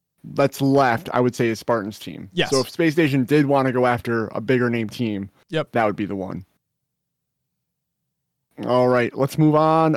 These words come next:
Speaker 1: to the Pro Series for N A. It's the open tournament still. So three, four place teams. Team Forge, which was Switch, Swish, Vetra, Neuronical, and Galaxy. And then Fresh Airs, uh, Pac Mandela,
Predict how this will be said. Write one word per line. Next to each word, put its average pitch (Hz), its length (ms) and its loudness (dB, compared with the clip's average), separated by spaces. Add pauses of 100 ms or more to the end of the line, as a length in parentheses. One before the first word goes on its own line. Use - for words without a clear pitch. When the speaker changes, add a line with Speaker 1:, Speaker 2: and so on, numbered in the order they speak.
(160)
Speaker 1:
to 139 100 -6
the 127 100 0
Pro 175 260 4
Series 165 640 2 (300)
for 127 200 -2
N 151 160 2
A. 143 280 2 (640)
It's - 100 -18
the 117 80 -4
open 131 240 -2
tournament 120 360 -2
still. 110 380 0
So 110 180 -4
three, 160 240 4
four 147 460 4 (480)
place - 380 0 (440)
teams. 127 480 0
Team 160 260 2
Forge, 147 600 2
which 127 200 -10
was 120 160 -4
Switch, - 500 -2 (400)
Swish, 160 560 0 (180)
Vetra, 139 500 2 (200)
Neuronical, 127 580 2
and 110 120 -4
Galaxy. 131 560 0 (460)
And 120 100 -2
then 117 140 0
Fresh 143 480 -2
Airs, 117 480 0 (400)
uh, 107 240 -2
Pac 143 340 -4
Mandela, 135 580 4